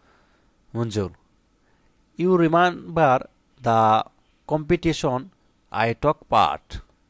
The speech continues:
তো মঞ্জুর বলতেছে যে, "ও, অনুমান কি? আমি প্রতিযোগিতায় জিতেছি,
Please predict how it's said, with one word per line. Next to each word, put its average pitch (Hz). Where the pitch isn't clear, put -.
তো 120
মঞ্জুর 131
বলতেছে 156
যে, 170
"ও, 151
অনুমান 165
কি? -
আমি 139
প্রতিযোগিতায় 165
জিতেছি, 165